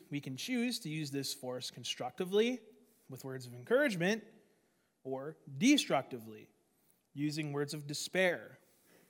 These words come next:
Words have energy and the, and power with the ability to help, to heal, to humble,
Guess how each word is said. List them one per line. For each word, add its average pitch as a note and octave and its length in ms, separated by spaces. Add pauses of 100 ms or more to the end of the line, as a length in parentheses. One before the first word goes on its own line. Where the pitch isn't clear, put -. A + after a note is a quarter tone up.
(520)
Words C#3 260
have D3 140
energy A3+ 640 (360)
and F3 240
the, F3 60 (220)
and G3+ 300
power C#3+ 560 (240)
with D#3+ 140
the E3+ 100
ability D3 400
to C3+ 100
help, A3 440 (500)
to G#3 80
heal, E3 480 (680)
to D3+ 100
humble, D#3+ 680